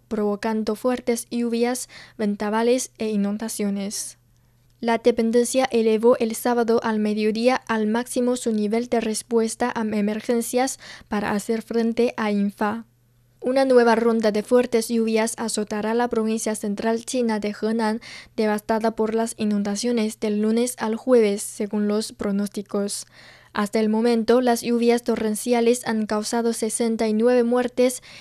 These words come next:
y afectado a millones de personas en la provincia. Es probable que varias ciudades de la provincia sean testigos de fuertes lluvias, intensificando la situación de control de inundaciones local,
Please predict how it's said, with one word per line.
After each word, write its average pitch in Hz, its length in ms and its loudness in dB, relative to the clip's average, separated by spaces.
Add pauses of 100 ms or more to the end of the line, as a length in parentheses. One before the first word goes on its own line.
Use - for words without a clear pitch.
(120)
y 247 80 0
afectado 226 520 0
a 240 80 0
millones 247 420 2
de 240 100 0
personas 220 580 -2
en 214 160 -2
la 208 120 0
provincia. 202 640 -2 (600)
Es 214 160 -4
probable 233 540 4
que 220 140 0
varias 233 340 4
ciudades 233 560 0
de 226 120 0
la 214 120 0
provincia 226 540 0
sean 226 340 -2
testigos 233 540 0
de 226 100 0
fuertes 247 480 0
lluvias, 214 540 -2 (400)
intensificando 220 920 0
la 226 140 2
situación 226 540 -2
de 240 120 0
control 233 460 0
de 247 160 0
inundaciones 214 760 -2
local, 214 540 0